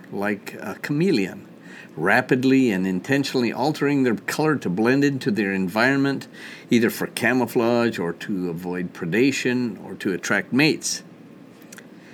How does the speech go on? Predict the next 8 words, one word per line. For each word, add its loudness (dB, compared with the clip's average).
Well, 6
insects 2
are 2
known 4
for 0
their 2
beautiful 2
colors. -8